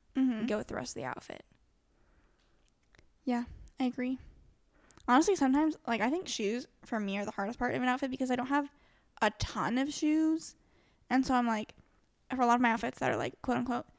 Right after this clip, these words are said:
Speaker 1: nice, I have, like, my white sneakers. I'm like, this looks like not the best, but what option do I have? Okay. Um, next one I have,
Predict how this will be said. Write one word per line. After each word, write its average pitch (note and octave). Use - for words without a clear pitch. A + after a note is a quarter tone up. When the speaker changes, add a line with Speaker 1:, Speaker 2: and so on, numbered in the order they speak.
Speaker 1:
nice, G#3+
I -
have, A#3+
like, -
my -
white -
sneakers. -
I'm -
like, -
this -
looks -
like C#3
not C#3
the -
best, G4
but -
what C4
option C4+
do -
I C#4
have? -
Okay. -
Um, B3+
next A#3
one E4
I B3
have, B3+